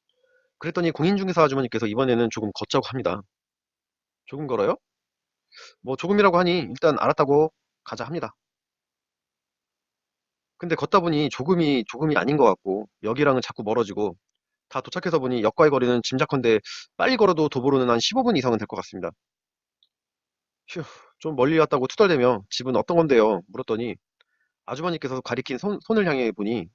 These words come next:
좀 깜짝 놀랐습니다. 딱 보기에도 지어진 지 좋게 삼십 년 이상은 돼 보이는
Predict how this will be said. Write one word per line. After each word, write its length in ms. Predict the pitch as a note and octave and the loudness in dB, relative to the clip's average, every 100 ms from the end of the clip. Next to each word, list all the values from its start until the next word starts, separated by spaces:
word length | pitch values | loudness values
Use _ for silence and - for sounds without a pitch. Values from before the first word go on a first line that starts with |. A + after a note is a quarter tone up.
| _ | _
좀 180 | - A2 | -16 -10
깜짝 260 | - F#3 E3 | -6 -4 -4
놀랐습니다. 440 | G#2 G#2 F2+ - - _ _ _ _ _ _ _ _ _ _ _ | -4 -6 -8 -10 -12 _ _ _ _ _ _ _ _ _ _ _
딱 120 | G#3 | -10
보기에도 640 | A#3 G3+ F3 D#3 E3 G3+ G#3+ | -6 -4 -2 0 0 -2 -4
지어진 360 | - C#3 C#3 C3+ | -2 2 2 2
지 100 | B2 | -4
좋게 260 | - - | -6 -4
삼십 280 | C3 A#3 A#3+ | -2 0 2
년 140 | A3+ D#3 | 2 2
이상은 240 | B2 A#2 | 2 0
돼 100 | - | -2
보이는 380 | A2+ A2+ G2+ A#2+ | -2 -2 0 -2